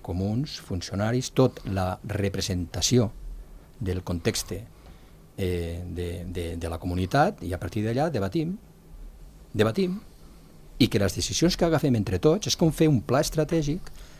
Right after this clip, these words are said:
tants que hem fet aquest país que no hem complert ni un, doncs anem a fer un, un model de parròquia. Què volen que sigui? Eh, Sant Julià, zona residencial, cultural, educativa,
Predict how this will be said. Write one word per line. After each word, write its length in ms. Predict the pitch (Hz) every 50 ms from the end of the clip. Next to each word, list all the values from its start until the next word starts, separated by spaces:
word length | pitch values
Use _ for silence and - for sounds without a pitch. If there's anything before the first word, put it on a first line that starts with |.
| - - - - - - - - - -
tants 220 | - 110 107 - -
que 80 | 113
hem 80 | 104 98
fet 200 | - 110 107 110
aquest 200 | 98 110 104 98
país 240 | 104 101 110 - -
que 100 | - 104
no 100 | 107 110
hem 60 | 101
complert 380 | - 110 98 92 107 101 95 90 90
ni 140 | 90 104
un, 260 | 123 120 110 110 139 180 - - - - - - - - - - - - - - - - - -
doncs 160 | - - 80 92
anem 160 | 101 110 139
a 40 | 135
fer 140 | - 156 156 139
un, 220 | 107 92 90 87 - - - - - - - - -
un 160 | - 113 123
model 420 | 110 87 85 85 110 131 135 147 185 233 185 95
de 100 | 85 82
parròquia. 540 | - 90 - 117 127 123 - 117 131 170 233 269 - - - - - - - - - - - - - - - - -
Què 100 | - 156 160
volen 160 | 170 170 170
que 100 | 151 156
sigui? 360 | 139 - 120 104 95 95 87 90 95 - - - - - - - - - - - - - - - - - - - - - - - - - - - - -
Eh, 280 | - 98 95 95 95 95 -
Sant 200 | - 110 98 98
Julià, 320 | 104 101 110 107 92 85
zona 240 | 82 - 101 101 104
residencial, 720 | 104 107 101 - 104 104 107 104 - - 135 156 196 240 311 - - - - - - - - - - - -
cultural, 580 | - - 92 92 - 95 92 113 139 170 214 285 294 - - - - - - - - - - - - -
educativa, 600 | - 98 87 92 - 87 85 - 107 113 139 175